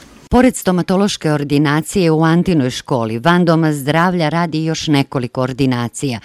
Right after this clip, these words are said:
U Banji Koviljači, Lešnici, školi Kadinjača, srednjoškolskom centru, a do kraja godine očekuje se otvaranje i ordinacije u Jovan Cvić školi. Najavio je doktor Slavoljub Stanojević, šef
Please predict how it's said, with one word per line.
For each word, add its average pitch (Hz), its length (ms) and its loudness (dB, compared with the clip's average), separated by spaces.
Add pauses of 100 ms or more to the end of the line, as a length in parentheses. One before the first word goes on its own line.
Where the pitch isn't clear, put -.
(100)
U 208 120 -2
Banji 156 300 2
Koviljači, 143 720 0
Lešnici, 175 720 0
školi 139 360 0
Kadinjača, 180 880 0 (120)
srednjoškolskom 135 840 -2
centru, 196 440 0 (120)
a 175 140 -2
do 202 120 0
kraja 175 300 2
godine 170 460 2
očekuje 160 600 -2
se 151 460 0
otvaranje 151 720 2
i 135 120 0
ordinacije 135 920 0
u 143 180 0
Jovan 147 360 4
Cvić 117 340 -8
školi. 117 460 -2 (320)
Najavio 160 580 2
je 147 120 2
doktor 151 420 -2
Slavoljub 143 560 0
Stanojević, 185 760 2
šef - 280 0